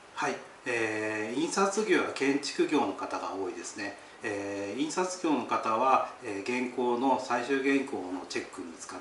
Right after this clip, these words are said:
たり、えー、建築業の方は、えー、お客さんとの図-、とか設計会社の図面のやり取りに使われています。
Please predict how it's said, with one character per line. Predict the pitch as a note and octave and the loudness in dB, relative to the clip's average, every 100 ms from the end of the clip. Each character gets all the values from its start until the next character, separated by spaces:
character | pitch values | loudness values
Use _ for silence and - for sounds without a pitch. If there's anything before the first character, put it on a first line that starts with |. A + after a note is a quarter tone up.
| - | -10
た | F#2 | -8
り、 | F#2+ F2+ - - - | -6 -8 -12 -18 -10
え | G2+ F#2+ | -8 0
ー、 | |
建 | C#3+ D3 | 2 2
築 | - E3 | 2 0
業 | D3 C#3 | 4 4
の | C3+ | 4
方 | C3+ F#3+ | 2 6
は、 | D3+ - - - | 6 6 2 -8
え | G#2+ G2 G2 G2 G2 | -8 -6 -6 -6 -8
ー、 | - | -6
お | |
客 | C#3 - | -4 -2
さ | D3+ | 0
ん | C3+ | 0
と | A2+ | 0
の | - | -2
図-、 | G#2+ - | -8 -10
と | - | -10
か | - | -8
設 | - G#2+ | -8 -4
計 | C3+ B2+ | 0 2
会 | B2 | 0
社 | G#2 | -2
の | F2+ | -6
図 | G#2+ | -6
面 | A#2+ C3 | -2 0
の | |
や | B2 B2 | 0 0
り | |
取 | - E2+ - - | -2 -8 -10 -4
り | D3+ | 0
に | D3 | 0
使 | - G2+ | 0 -2
わ | F#2 | -2
れ | |
て | F2 | -4
い | F2 | -8
ま | E2 | -10
す。 | - | -12